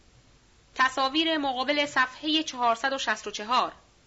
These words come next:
ثقة الاسلام تبریزی،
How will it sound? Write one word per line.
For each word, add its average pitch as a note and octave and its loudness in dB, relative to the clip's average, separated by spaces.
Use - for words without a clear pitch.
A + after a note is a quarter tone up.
ثقة D4 2
الاسلام E4 0
تبریزی، G#3+ -4